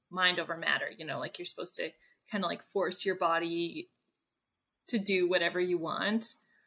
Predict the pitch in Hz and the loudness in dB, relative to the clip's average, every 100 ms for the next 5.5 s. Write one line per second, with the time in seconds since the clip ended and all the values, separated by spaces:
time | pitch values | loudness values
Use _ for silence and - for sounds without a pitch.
0 | _ _ _ _ 196 180 - 175 151 156 | _ _ _ _ -6 -6 -2 -2 0 -2
1 | 160 - 185 185 180 208 202 214 - 214 | -4 -8 -4 -2 -2 -2 -2 -2 0 0
2 | 214 202 220 262 262 190 175 - 143 143 | 2 2 2 2 2 2 0 -2 -2 -2
3 | - - - _ _ _ _ _ _ _ | -6 -16 -20 _ _ _ _ _ _ _
4 | 180 - - _ 220 - - 220 214 214 | -4 -4 -10 _ 0 0 -4 0 0 2
5 | 196 220 226 - 170 | 4 4 4 2 2